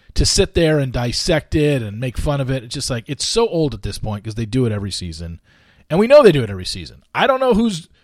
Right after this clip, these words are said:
gonna be, <laughs> you know, what poor girl is going to have to be the one that's gonna get a stupid occupation stuck under their name,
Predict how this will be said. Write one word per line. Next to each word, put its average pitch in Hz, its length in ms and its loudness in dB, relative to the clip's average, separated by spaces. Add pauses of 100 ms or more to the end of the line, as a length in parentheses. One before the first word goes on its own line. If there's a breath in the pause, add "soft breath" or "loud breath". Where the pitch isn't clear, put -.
(140)
gonna 185 240 4
be, 180 160 0
<laughs> - 80 -2
you 190 140 -2
know, 139 160 2 (540 soft breath)
what 196 240 2
poor 214 240 8
girl 196 360 6
is 143 160 -2
going 160 340 0
to 156 220 2
have 151 300 0
to 160 140 -2
be 151 280 2
the 151 100 4
one 147 280 0
that's 135 180 -4
gonna 139 200 -2
get 143 260 0
a 123 160 0
stupid 165 480 2
occupation 147 580 0
stuck - 280 0
under 151 180 0
their 135 140 0
name, 170 300 0